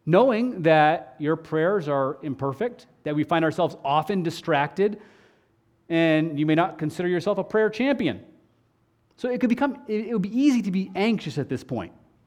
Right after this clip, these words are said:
saying, "What does this mean for me?" I want you to hear how this passage begins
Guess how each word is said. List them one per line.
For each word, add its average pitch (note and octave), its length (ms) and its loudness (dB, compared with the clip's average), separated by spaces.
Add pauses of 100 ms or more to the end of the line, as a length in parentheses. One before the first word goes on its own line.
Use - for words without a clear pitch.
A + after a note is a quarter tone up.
(400)
saying, D#3+ 200 -2
"What B3 80 2
does A#3+ 120 0
this A3 140 -4
mean G3+ 180 -2
for F3 120 -6
me?" D#3+ 260 -4 (1900)
I D3+ 80 -2
want A#3+ 260 0
you G#3 80 -2
to E3 60 -2
hear C3 420 -2
how C#3+ 140 -2
this C#3 200 -6
passage C3 480 -2
begins G#2+ 640 -6